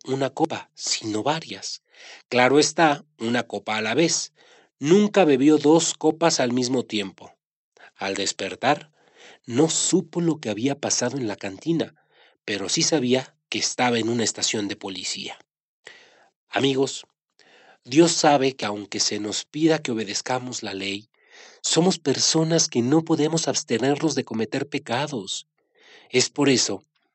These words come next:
que el Señor nos dio el poder para superar el pecado en lugar de que nosotros intentemos no cometer pecados. Es únicamente con el poder de Dios,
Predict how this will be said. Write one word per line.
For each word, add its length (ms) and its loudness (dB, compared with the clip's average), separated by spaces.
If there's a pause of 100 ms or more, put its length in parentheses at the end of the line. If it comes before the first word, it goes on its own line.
(240)
que 200 0
el 100 -2
Señor 560 4
nos 240 2
dio 220 2
el 100 2
poder 540 0
para 200 -2
superar 480 -4
el 140 -4
pecado 540 -4 (360)
en 220 -4
lugar 400 -2
de 120 2
que 120 -4
nosotros 640 0 (300)
intentemos 1040 2
no 160 2
cometer 460 -6
pecados. 680 -10 (1300)
Es 200 2
únicamente 680 2
con 180 -4
el 140 -6
poder 380 -4
de 140 -2
Dios, 520 -2